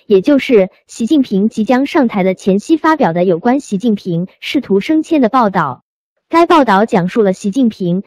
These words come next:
在中共官场中如何步步上升的秘诀，其中包括忠实地执行灾难性的计划生育政策。一九八三年底，习近平被提升为中共河北省正定县委书记，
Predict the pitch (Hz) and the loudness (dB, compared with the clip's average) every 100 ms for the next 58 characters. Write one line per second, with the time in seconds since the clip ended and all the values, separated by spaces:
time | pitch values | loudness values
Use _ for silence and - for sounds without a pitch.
0 | _ 240 208 294 294 233 269 285 233 170 | _ -4 0 -2 0 0 0 -2 -2 -4
1 | 214 214 233 _ - 240 302 208 214 285 | 0 -2 -2 _ -2 0 2 0 0 -2
2 | 226 202 233 214 - 302 269 202 196 190 | 0 0 0 -2 0 0 2 2 0 0
3 | 165 165 - _ _ - 247 302 302 320 | 0 -2 -6 _ _ -6 0 0 2 2
4 | 320 277 214 294 - 190 180 170 - 226 | 4 2 2 0 -2 0 0 0 -2 -2
5 | 220 202 226 285 294 220 247 202 170 - | 0 0 2 2 2 0 0 0 -2 -2
6 | 233 226 190 - 302 302 202 247 190 - | -2 0 -2 0 2 2 2 0 -2 0
7 | 196 165 - _ _ _ _ 311 320 220 | 0 0 -4 _ _ _ _ 0 2 2
8 | 170 247 262 330 277 185 214 190 170 - | 2 0 2 2 4 2 0 -2 -4 -8
9 | _ - 226 320 285 - 185 214 240 - | _ -10 -4 0 0 0 -2 2 0 0
10 | 220 294 285 202 175 202 - 320 294 240 | -2 0 2 2 2 -2 -2 -2 2 0
11 | - 202 226 247 185 180 277 220 220 180 | 0 0 0 0 -2 0 0 2 2 0
12 | 185 - 294 214 160 - 269 233 202 180 | -4 -2 2 2 0 0 -2 0 -2 -2